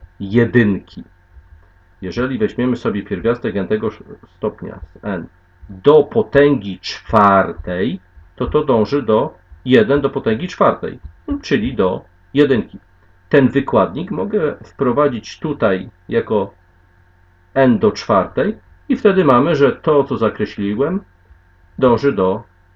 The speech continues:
jedynki. Następnie cały ten ciąg, wszystko to, co jest pod pierwiastkiem n-tego stopnia, dąży do,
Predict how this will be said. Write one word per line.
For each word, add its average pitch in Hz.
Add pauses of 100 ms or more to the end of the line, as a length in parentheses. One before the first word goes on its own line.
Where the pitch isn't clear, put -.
(100)
jedynki. 98 (1300)
Następnie 107 (880)
cały 135 (1900)
ten 127
ciąg, 98
wszystko -
to, 127
co 127
jest 104
pod -
pierwiastkiem 107
n-tego 98
stopnia, 107
dąży 127
do, 107